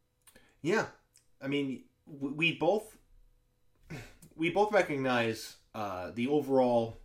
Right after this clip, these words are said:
<clears throat> limitations of both quarterbacks, okay? They're not a guy that you want throwing in high volume, game in, game out. Um, that being said, I would feel slightly more comfortable with Kirk Cousins doing it than Baker Mayfield,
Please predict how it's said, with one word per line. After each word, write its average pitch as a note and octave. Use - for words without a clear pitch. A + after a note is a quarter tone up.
<clears throat> -
limitations C#3+
of G#2+
both G#2+
quarterbacks, -
okay? G2
They're D3+
not D#3
a E3
guy C3+
that B2
you B2
want A#2
throwing G#2+
in A2
high A#2+
volume, G#2+
game G#2+
in, G2+
game F2+
out. D2+
Um, F2+
that C#3
being C3
said, D#3
I C3+
would C3
feel C3
slightly E3
more D3+
comfortable D#3+
with B2
Kirk -
Cousins D3+
doing F3+
it F#3
than B2+
Baker B2
Mayfield, F#3